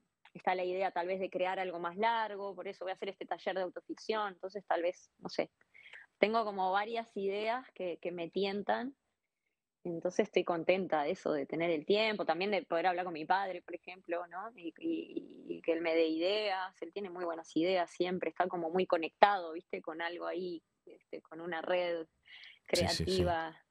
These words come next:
Speaker 1: Porque me ha pasado muchas veces que él me dice una idea, por ejemplo, de algo, me pasó la otra vez de una idea de un, me dijo, "No, porque tenés que hacer una coreografía como con, como con extensiones del cuerpo y algo en la cabeza". O sea, fue muy específico la imagen que él me dio.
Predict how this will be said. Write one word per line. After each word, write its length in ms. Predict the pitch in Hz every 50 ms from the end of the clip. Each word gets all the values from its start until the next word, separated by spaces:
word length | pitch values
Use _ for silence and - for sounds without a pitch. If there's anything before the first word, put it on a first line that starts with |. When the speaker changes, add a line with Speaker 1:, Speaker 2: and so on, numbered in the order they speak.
| _
Speaker 1:
Porque 280 | - - 165 - 185 175
me 80 | 190
ha 60 | 196 190
pasado 460 | - 214 - - 202 208 214 214 202
muchas 280 | 202 202 - 202 196
veces 320 | 185 190 202 - - 214 214
que 160 | - 185 185
él 80 | 190 190
me 120 | 190 190
dice 300 | 185 190 202 - - 196
una 160 | 190 202 196
idea, 480 | 185 180 185 196 202 202 202 208 220 208
por 100 | - -
ejemplo, 460 | - - 190 185 196 190 202 220 214
de 160 | 190 175 165
algo, 560 | 165 170 185 180 180 175 165 160 156 - - - _ _ _ _ _
me 80 | - 160
pasó 240 | - - - - 190
la 60 | 196
otra 120 | 180 175 175
vez 140 | 175 190 180
de 60 | 185
una 160 | 180 180 170
idea 260 | 170 170 180 185 175
de 80 | 170 170
un, 240 | 180 170 160 - - - - - - - - - - - - - - - - - -
me 80 | - 190
dijo, 180 | 196 - 208 208
"No, 120 | 254 262
porque 120 | 240 226 202
tenés 120 | 226 240
que 40 | 262
hacer 140 | 240 254 247
una 160 | 233 220 202
coreografía 840 | 196 190 190 190 190 180 185 - - - 254 254 247 240 220 202 185
como 280 | 185 196 190 185 185
con, 320 | - - 190 185 180 170 -
como 300 | - 185 190 190 190 185 -
con 160 | 180 180 180
extensiones 920 | 185 - - - 190 175 185 185 - - 240 233 233 233 220 214 202 185 175
del 180 | 185 180 -
cuerpo 720 | - _ 226 240 233 226 220 220 190 185 - - 196 202
y 80 | 202 208
algo 220 | 214 240 247 247 226
en 80 | 214
la 100 | 202 196
cabeza". 460 | 185 - 170 170 196 233 247 240 -
O 40 | 196
sea, 120 | - 226 208
fue 140 | - 277
muy 180 | 269 277 302 349
específico 640 | 349 - - 220 - - 262 233 - 190 - 185 170
la 100 | 165 165
imagen 380 | 160 175 180 - - 160 160
que 80 | - 165
él 80 | 160 160
me 120 | 165 156
dio. 360 | 165 170 180 190 214 262 -